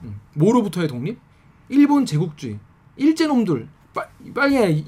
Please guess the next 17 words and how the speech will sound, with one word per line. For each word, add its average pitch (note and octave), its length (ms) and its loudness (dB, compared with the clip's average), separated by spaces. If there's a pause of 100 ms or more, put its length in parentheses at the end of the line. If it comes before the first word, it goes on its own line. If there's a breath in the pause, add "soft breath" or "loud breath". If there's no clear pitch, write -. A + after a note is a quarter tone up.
일본 A4 340 6
놈들로부터 A#3+ 460 4
우리나라를 C#3+ 480 -2
좀 A2+ 160 -14 (300 soft breath)
독립시켜달라. D3 480 -4
우리 A3+ 180 4
조선인끼리 B3 760 -2
어떻게 D3 220 0
좀 A#2+ 160 -10
잘 B2+ 160 -8
살아보겠다. B2+ 460 -6
이거 B3 220 -2
아닙니까, B2+ 240 -4
일단? E3 280 -12 (680 soft breath)
독립운동은 F4 400 4
그거예요. G3 400 4
독립운동이니까. G3 1080 6